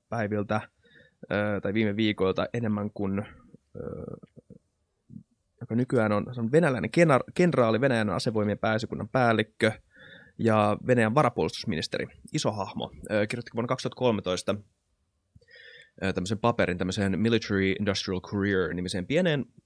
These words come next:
lehteen, ö, kirjoitti aika merkittävänkin artikkelin siitä, että miten, ö, sodankäynnin muoto, ö, maailmalla on muuttunut, nimenomaan just arabikevään takia, ö, jossa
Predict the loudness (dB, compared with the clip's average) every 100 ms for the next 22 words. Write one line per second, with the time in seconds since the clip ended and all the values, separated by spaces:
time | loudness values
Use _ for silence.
0 | _ _ _ _ -10 -4 -4 -4 -8 -8
1 | -12 _ -16 -6 -4 -2 -4 -6 -10 -16
2 | _ _ -20 _ -14 -8 -6 -6 -8 -2
3 | -2 -2 -6 -6 -4 -4 -6 -6 -6 -4
4 | -4 -4 -6 _ -4 -4 0 -2 0 -4
5 | -10 -20 -20 -20 _ -4 0 2 2 2
6 | 2 2 2 2 2 2 2 0 -2 -2
7 | -12 -14 -4 -2 -2 -2 -2 -2 -2 -2
8 | -4 -6 -8 -8 -8 -4 -2 0 -2 -2
9 | -4 -4 -6 -8 -10 -12 -8 -8 -8 -10
10 | -6 -6 -8 -12 -20 -12 -10 -4 -4